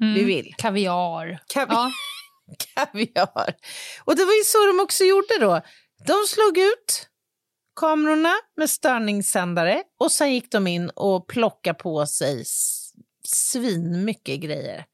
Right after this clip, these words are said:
Speaker 2: Och det här upprepades då vid inte mindre än tre tillfällen, som sagt.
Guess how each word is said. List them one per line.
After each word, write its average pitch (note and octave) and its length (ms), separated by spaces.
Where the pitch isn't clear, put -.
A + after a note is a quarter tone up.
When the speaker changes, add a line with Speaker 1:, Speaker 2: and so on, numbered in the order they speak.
Speaker 2:
Och A#3 120
det A#3 80
här A#3 180
upprepades G3 760
då B2+ 200
vid G#3+ 340
inte A3+ 260
mindre E3 300
än D#3+ 100
tre - 320
tillfällen, - 560
som - 180
sagt. - 480